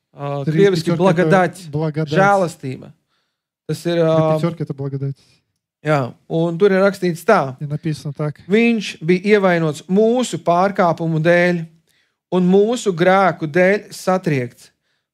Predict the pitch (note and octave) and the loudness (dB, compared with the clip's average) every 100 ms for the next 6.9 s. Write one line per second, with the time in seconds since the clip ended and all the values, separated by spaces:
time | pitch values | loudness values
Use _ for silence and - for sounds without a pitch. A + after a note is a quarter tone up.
0 | E3 G3+ B3 B3+ F#3+ - A#3+ A3+ D#3+ F3+ | 0 2 0 -4 -6 -2 2 2 2 0
1 | G3 G#3 A#3 G#3 F3+ - G#3 G3+ E3+ D#3+ | 2 2 2 2 -2 0 0 0 0 -2
2 | E3 F3+ A3+ B3+ B3+ - F#3 E3+ F#3 G3 | 0 2 2 2 -4 0 0 2 0 -2
3 | F3 D3 - D3+ C3 C#3 C3 - _ E3 | -2 -6 -4 -6 -6 -10 -12 -16 _ 0
4 | F3 A3 F3+ A#3+ A3+ G3+ E3+ E3 E3+ G3 | 2 2 2 0 0 0 0 0 2 2
5 | G#3+ A#3+ A#3 - F#3 F3+ F#3+ E3 D3 - | 2 0 -4 -2 0 0 -4 -4 -6 -12
6 | _ _ C#3 G3+ F3+ D3 C3 - - | _ _ 0 2 2 -2 -8 -12 -18